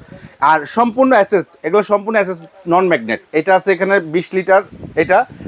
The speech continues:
পানির ক্যাপাসিটি হলো ষোলো লিটার, পানির ক্যাপাসিটি ষোলো লিটার, সাইজ হচ্ছে বিশ লিটার।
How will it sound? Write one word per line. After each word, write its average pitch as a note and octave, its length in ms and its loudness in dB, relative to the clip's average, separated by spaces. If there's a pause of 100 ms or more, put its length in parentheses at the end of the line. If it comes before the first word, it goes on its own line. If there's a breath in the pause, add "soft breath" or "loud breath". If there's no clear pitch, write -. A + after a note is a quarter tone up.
(340 loud breath)
পানির F#3 280 2
ক্যাপাসিটি F#3 400 0
হলো F#3+ 160 -2
ষোলো A3+ 240 4
লিটার, A2 220 -4 (920)
পানির D#3+ 280 4
ক্যাপাসিটি G3 400 0
ষোলো G3+ 220 4
লিটার, A3 240 2 (400 soft breath)
সাইজ F#3+ 260 0
হচ্ছে G#3 240 0
বিশ D#3+ 200 -2
লিটার। A#2 220 0